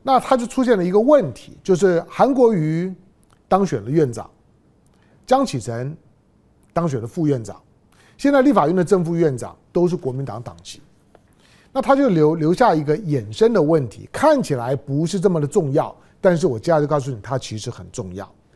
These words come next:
就是在台湾呢，有一个好像，好像是以国会为主体的联谊组-，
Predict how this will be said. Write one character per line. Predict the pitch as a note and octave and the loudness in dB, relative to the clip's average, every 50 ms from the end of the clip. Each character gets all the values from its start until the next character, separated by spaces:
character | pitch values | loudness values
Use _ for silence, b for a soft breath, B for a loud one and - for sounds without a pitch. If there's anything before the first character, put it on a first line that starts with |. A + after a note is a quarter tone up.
| _ _ _ _ _ _ _ b b b b b b b b b b b | _ _ _ _ _ _ _ b b b b b b b b b b b
就 | - A#3 A3+ | 0 2 2
是 | G#3+ - G#3+ G#3 G3+ F#3+ F3+ E3+ E3+ F3 - - _ b b b b b b _ | 2 2 2 2 4 4 4 2 0 -4 -10 -20 _ b b b b b b _
在 | - - A#3+ A3+ G#3 F#3+ F#3 F3 E3 D#3 E3 - - _ - | 2 6 6 8 8 8 8 6 6 4 0 -6 -10 _ -8
台 | - - F3+ G3+ | -2 2 2 4
湾 | A#3 B3+ B3+ A#3+ | 6 4 4 4
呢， | G#3 E3+ | 2 2
有 | C#3+ B2 A2+ A#2+ | 2 0 -2 -2
一 | D3+ D3+ | -6 -4
个 | C#3 E3 E3 D3 C#3 | -2 0 0 0 0
好 | B2+ - - D#3+ C#3+ C#3 | -2 -4 -2 -2 -2 0
像， | C#3+ - C#4 C4 A#3 F#3+ E3 C#3+ E3 - _ | 0 2 4 4 4 2 0 -6 -8 -12 _
好 | - - D3+ C#3+ | -10 -4 -2 2
像 | D3 B3 C4 A#3+ | 4 4 4 4
是 | F#3+ - B3 | 2 0 0
以 | G3 D3+ B2+ | 0 0 -2
国 | - - - D3 C#3 D#3+ F3+ | -4 -4 -2 2 2 2 4
会 | - B3 A3 F#3+ E3+ | 4 6 6 6 6
为 | C#3+ D3 D#3 | 6 4 2
主 | D#3 D3+ - D3+ E3 F3 | 2 2 0 0 0 0
体 | - - A#2 | -2 -4 -6
的 | G#2 A#2 B2 | -4 -4 -2
联 | B2 B2+ B2 C3 D3+ E3 | -2 0 2 2 2 2
谊 | E3 D#3+ E3+ | 2 2 2
组-， | D#3 - - G#2+ F2+ | 0 -2 -8 -12 -12